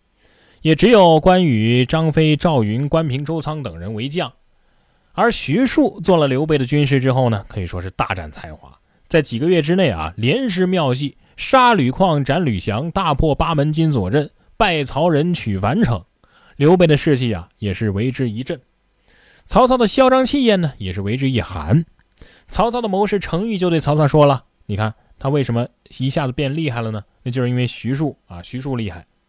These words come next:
那徐庶有多厉害呢？徐庶的才能比我程昱啊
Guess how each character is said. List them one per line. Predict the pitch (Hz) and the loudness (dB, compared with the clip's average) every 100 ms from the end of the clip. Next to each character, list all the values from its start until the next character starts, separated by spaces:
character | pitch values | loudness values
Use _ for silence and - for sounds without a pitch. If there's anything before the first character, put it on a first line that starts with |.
| _ _ - - | _ _ -12 -8
那 | |
徐 | 196 180 | -4 -2
庶 | 202 226 | 2 4
有 | 185 | 4
多 | 165 233 | 4 4
厉 | 233 | 4
害 | 190 190 | 2 2
呢？ | 175 - _ _ | 0 -4 _ _
徐 | - 127 | -4 -2
庶 | 135 | 0
的 | 120 | 0
才 | 110 113 | 0 0
能 | 107 113 _ | 0 -2 _
比 | 127 | -4
我 | 110 | -2
程 | 95 - 120 | -2 -4 -2
昱 | 143 | -2
啊 | 92 | -4